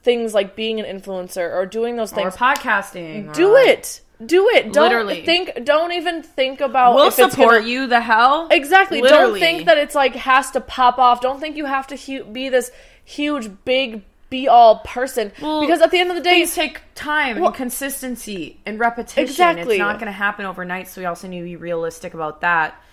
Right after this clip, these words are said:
Speaker 2: in ourselves, that perfectionism thing, you know?
Speaker 1: Well, and on top of that, when you do these things, keep in mind, like, people are going to say things. Like, as much as we want to sit here and be the empo-, women empower women, which we do, we strive to do that. But are we perfect?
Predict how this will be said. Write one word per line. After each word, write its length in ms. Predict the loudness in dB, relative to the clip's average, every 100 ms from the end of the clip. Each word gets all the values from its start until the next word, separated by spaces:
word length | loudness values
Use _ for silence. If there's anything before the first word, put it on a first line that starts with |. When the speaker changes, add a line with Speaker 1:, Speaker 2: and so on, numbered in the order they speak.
| _ -14
Speaker 2:
in 100 | -10
ourselves, 480 | -10 -6 -4 -4 -6
that 200 | -8 -8
perfectionism 760 | -12 -10 -10 -12 -20 -20 -20
thing, 340 | -20 -20 -20 -18
you 140 | -10
know? 80 | 2
Speaker 1:
Well, 100 | 4 4
and 180 | 2 -2
on 140 | -4
top 240 | -2 -4 -2
of 60 |
that, 200 | -4 -4
when 140 | -6 -8
you 120 | -8
do 240 | -8 -12 -10
these 260 | -10 -10
things, 400 | -10 -10 -12 -20 _ _ _ _ -14
keep 240 | -8 -6
in 100 | -6
mind, 280 | -4 -4 -4
like, 240 | -4 -6 -8
people 440 | -10 -8 -8 -6
are 260 | 0 0 0
going 360 | -2 -4 -4 -10
to 440 | -10 -10 -8 -8 -10
say 260 | -10 -10
things. 400 | -10 -16 -18 -20 _ _ _ -6
Like, 320 | -6 -6 _ 0
as 160 | 2
much 200 | 2 -2
as 100 | -2
we 100 | -4
want 280 | -2 -2 -4
to 100 | -6
sit 160 | -6 -6
here 160 | -6
and 100 | -6
be 240 | -8 -6 -6
the 180 | -6
empo-, 360 | -10 -10 -10 -6
women 240 | -6 -4
empower 300 | -8 -4 -2
women, 240 | 0 -2 -8 -14 -20 -4
which 260 | -2 -2 -2
we 160 | -4
do, 240 | -4 -6 -6
we 120 | -10
strive 300 | -2 0 0
to 60 | 0
do 80 |
that. 320 | 0 0 -2 -8
But 140 | -2
are 100 | 0
we 120 | -2
perfect? 380 | -4 -4 -2 -6